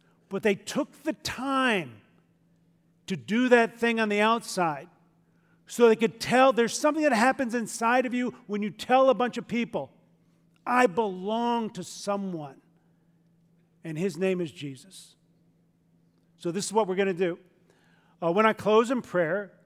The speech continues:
if you want to be baptized as a believer and you never have and you're at least the age of twelve, then I want you to take your piece of paper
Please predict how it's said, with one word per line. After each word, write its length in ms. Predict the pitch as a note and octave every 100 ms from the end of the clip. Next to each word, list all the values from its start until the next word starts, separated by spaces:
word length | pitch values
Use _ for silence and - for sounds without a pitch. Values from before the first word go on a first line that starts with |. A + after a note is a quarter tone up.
| _ _
if 220 | D#3+ -
you 220 | F3 A3+ A3+
want 280 | F#3 G#3+ F#3
to 40 |
be 120 | A3
baptized 680 | D3 F#3 G3 - G3+ G3+ E3+
as 80 | F3+
a 60 |
believer 340 | D#3+ D#3+ F#3+ G3+
and 100 | F#3
you 120 | E3+
never 220 | F3 F#3+
have 260 | E3 F3 F3+
and 100 | F3
you're 80 | F#3
at 80 |
least 300 | F3 G3 -
the 120 | F#3 F#3
age 280 | G3 E3
of 120 | D#3+ -
twelve, 540 | - F#3+ D3+ D#3 - _ _ _ _ _
then 80 | F3+
I 20 |
want 180 | F#3 G3
you 60 | G3
to 80 | F3+
take 340 | F3+ G#3+ -
your 160 | A3 G#3+
piece 380 | - G#3+ -
of 100 | G#3+ -
paper 440 | F#3 E3 F3+